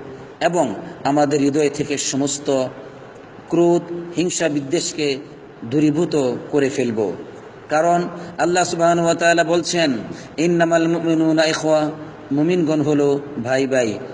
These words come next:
আলহামদুলিল্লাহ, আল্লাহ তাআলা আমাদেরকে ভ্রাতৃত্ব বন্ধনে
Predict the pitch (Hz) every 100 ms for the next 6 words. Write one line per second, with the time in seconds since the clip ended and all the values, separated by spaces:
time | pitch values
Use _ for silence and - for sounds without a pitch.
0 | - 131 - 160 131 123 110 107 98 -
1 | - - - 147 165 147 147 131 131 123
2 | 123 - 120 104 - - 110 135 131 156
3 | - 135 123 123 131 123 113